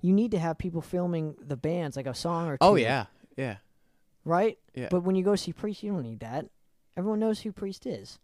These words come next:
Speaker 2: Straight up. Yeah.
Speaker 1: Or you should if you're into the style of metal.
Speaker 2: Yeah.
Speaker 1: Do you know what I
Speaker 2: Especially if
Speaker 1: mean?
Speaker 2: you're
Speaker 1: Like,
Speaker 2: there.
Speaker 1: the, the
Speaker 2: Especially if you're there.
Speaker 1: Yeah. I'm just saying,
Speaker 2: <laughs>
Speaker 1: like, think of the climate at hand as opposed to, like,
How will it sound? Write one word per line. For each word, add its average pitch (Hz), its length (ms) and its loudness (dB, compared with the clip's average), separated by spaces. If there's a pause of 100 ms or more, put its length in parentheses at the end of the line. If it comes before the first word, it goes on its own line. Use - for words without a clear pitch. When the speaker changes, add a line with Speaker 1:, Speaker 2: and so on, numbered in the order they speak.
(680)
Speaker 2:
Straight 107 260 -10
up. 98 100 -10 (360)
Yeah. 107 280 -6
Speaker 1:
Or 170 80 2
you 151 120 -2
should 208 320 0
if 156 120 -4
you're 151 140 -2
into 151 300 -4
the 135 120 -6
style 147 380 -2
of 127 80 -4
metal. 131 440 -4 (420)
Speaker 2:
Yeah. 117 220 -8 (760)
Speaker 1:
Do 185 80 -4
you 214 60 4
know 233 60 2
what 240 80 2
I 226 40 0
Speaker 2:
Especially 220 80 2
if 233 60 2
Speaker 1:
mean? 254 60 0
Speaker 2:
you're 262 80 -2
Speaker 1:
Like, 202 180 -2
Speaker 2:
there. 170 340 4
Speaker 1:
the, - 80 -18
the 170 80 2
Speaker 2:
Especially 170 360 4
if 160 120 -4
you're 120 160 2
there. 104 540 -4 (220)
Speaker 1:
Yeah. 175 340 -8 (320)
I'm 202 60 -2
just 233 200 2
saying, 214 300 2 (140)
Speaker 2:
<laughs> - 120 -20
Speaker 1:
like, 175 220 -2
think 233 200 0
of 240 80 -6
the 208 120 -2
climate 139 720 -6
at 135 180 -6
hand 107 440 -8 (440)
as 147 160 -2
opposed 156 460 -4
to, 131 480 -6 (1300)
like, 135 160 -6